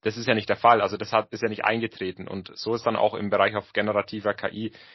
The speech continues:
Die Webseite muss immer noch jemand betreiben, den Text vor allem, also das, was bei generativer K I am Ende rauskommt, quasi das Modellergebnis, das muss ja auch geprüft werden. Das ist ein Anspruch in ganz vielen Bereichen, qualitativ hochwertige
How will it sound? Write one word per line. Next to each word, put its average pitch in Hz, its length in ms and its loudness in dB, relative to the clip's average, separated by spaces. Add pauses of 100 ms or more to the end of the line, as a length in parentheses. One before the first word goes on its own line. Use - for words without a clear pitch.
(140)
Die 98 100 -6
Webseite 117 460 4
muss 107 180 -4
immer 120 180 2
noch 110 180 2
jemand 107 420 0
betreiben, 117 500 4
den 98 220 -4
Text - 420 -2
vor - 180 -2
allem, 107 240 0
also 101 200 -2
das, - 320 0
was 101 240 0
bei 95 160 2
generativer 101 640 -2
K - 160 -8
I 98 280 -4 (520)
am 101 140 0
Ende 95 260 4
rauskommt, 107 580 4 (960)
quasi 92 340 -4
das 90 280 -2
Modellergebnis, 101 920 2 (340)
das 113 100 -2
muss 135 180 2
ja 131 80 8
auch 113 160 6
geprüft - 580 -6
werden. 90 380 2
Das 104 120 -4
ist 110 140 -6
ein 110 80 0
Anspruch 123 480 0
in 104 180 -2
ganz 110 300 2
vielen 117 300 -2
Bereichen, 120 500 2
qualitativ 113 600 -6
hochwertige 107 800 2